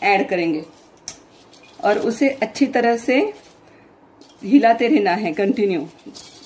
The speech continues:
ताकि ये चिपक न जाए। और ये होने के बाद हम continue इसे हिलाते रहेंगे। और थो-, अब इसमें अच्छे से उबाल आ रही है, तो इसे हमें घड़ी घड़ी हिलाने की ज़रूरत नहीं है।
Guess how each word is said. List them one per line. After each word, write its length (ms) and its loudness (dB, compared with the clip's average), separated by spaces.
ताकि 240 -2
ये 140 -2
चिपक 400 -4
न 120 2
जाए। 260 -2
और 160 2
ये 160 2
होने 300 0
के 120 -2
बाद 180 0
हम 240 -2
continue 460 0
इसे 220 -2
हिलाते 380 0
रहेंगे। 440 0
और 160 -2
थो-, 160 4
अब 160 0
इसमें 400 0
अच्छे 260 -2
से 140 2
उबाल 300 4
आ 120 4
रही 280 0
है, 200 -2
तो 340 4
इसे 260 2
हमें 480 4
घड़ी 220 6
घड़ी 220 6
हिलाने 320 6
की 120 4
ज़रूरत 320 2
नहीं 160 4
है। 120 4